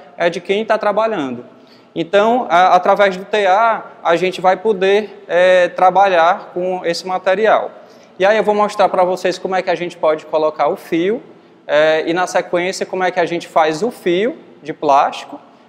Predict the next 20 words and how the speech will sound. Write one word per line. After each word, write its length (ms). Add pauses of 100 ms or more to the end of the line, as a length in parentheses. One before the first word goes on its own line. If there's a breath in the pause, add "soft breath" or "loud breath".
(100)
É, 600
e 80
na 120
sequência 460
o 20
processo 460
de 120
T 100
A, 220 (180)
tá 80
bom? 220 (1200)
Gente, 500
é, 460
já 160
falei 240
aqui 240
sobre 260
introduçãozinha, 840
sobre 240
sustentabilidade, 1160